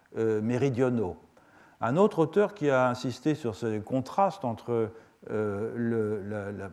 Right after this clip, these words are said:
la partie septentrionale de la Sibérie, la partie méridionale et le nord de la Mongolie,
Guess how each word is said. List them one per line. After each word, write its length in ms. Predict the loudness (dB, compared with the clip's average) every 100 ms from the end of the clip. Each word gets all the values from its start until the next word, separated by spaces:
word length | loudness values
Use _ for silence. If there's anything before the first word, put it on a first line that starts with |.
| -10
la 100 | -6
partie 360 | -6 -6 -10
septentrionale 840 | -6 -6 -4 -6 -2 -2 0 0 0
de 60 |
la 100 | -2
Sibérie, 460 | -4 -6 -4 -2 -2
la 120 | -2
partie 280 | -2 -4 -4
méridionale 760 | -4 -4 -4 -4 -2 -2 -4 -4
et 80 | -4
le 160 | -4
nord 260 | -2 -2 -2
de 80 | -4
la 100 | -6
Mongolie, 560 | -6 -4 -2 0 -2